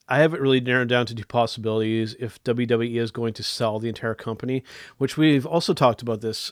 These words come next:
on the WrestleCast this week with, uh, Rick, and we did have Jargo on for this as well. So you, when you listen to the episode, you'll be able to, uh, to hear that, our take on that.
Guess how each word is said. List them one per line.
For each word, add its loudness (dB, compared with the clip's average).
on -2
the -6
WrestleCast -6
this -10
week -6
with, -6
uh, -2
Rick, -4
and -2
we -2
did 0
have -2
Jargo -2
on -6
for -10
this -6
as -8
well. 4
So -2
you, 0
when -6
you -4
listen -12
to -4
the -4
episode, -4
you'll -6
be -8
able -6
to, -6
uh, -10
to -12
hear -2
that, 2
our 0
take -4
on -4
that. -6